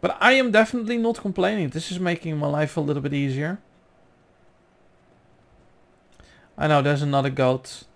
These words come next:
This goat can live. You may live, little goat. Imperials are still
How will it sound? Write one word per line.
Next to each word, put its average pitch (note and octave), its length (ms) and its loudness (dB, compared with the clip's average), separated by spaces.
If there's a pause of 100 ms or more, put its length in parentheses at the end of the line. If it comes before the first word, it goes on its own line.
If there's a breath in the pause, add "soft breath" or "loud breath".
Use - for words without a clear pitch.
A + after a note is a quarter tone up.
(220)
This C#3 180 -4
goat C#3 260 0
can C3 200 -4
live. A#2 360 -6 (1500)
You C3+ 120 -8
may B2+ 200 0
live, B2+ 300 2
little B2 200 -2
goat. A#2+ 440 -4 (4000 loud breath)
Imperials B3+ 680 0
are D3+ 160 -2
still F#3 680 0